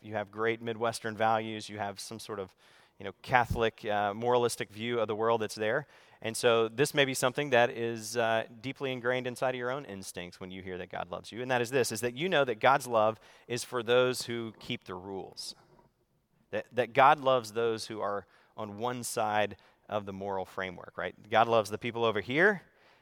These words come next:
and he is asking the people over here,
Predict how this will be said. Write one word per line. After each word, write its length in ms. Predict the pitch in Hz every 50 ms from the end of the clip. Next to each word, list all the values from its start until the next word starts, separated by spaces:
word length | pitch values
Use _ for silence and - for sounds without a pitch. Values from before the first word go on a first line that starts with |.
| _ _
and 160 | 98 98 98 101
he 240 | 113 113 113 110
is 440 | 107 - 101 98 95 92 92 98 - -
asking 360 | - 127 139 139 - 143 139
the 60 | 123
people 240 | - - 131 127 127
over 140 | 123 117 110
here, 420 | 107 117 120 117 113 110 104 98